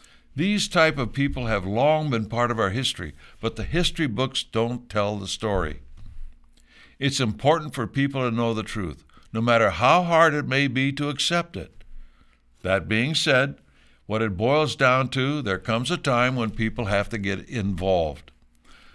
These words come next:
to take that responsibility if they intend for their children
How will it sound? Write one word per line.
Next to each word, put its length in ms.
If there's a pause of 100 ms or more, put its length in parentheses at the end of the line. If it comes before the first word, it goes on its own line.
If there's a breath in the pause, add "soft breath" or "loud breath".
to 120
take 400
that 240
responsibility 1200
if 120
they 140
intend 560
for 140
their 160
children 640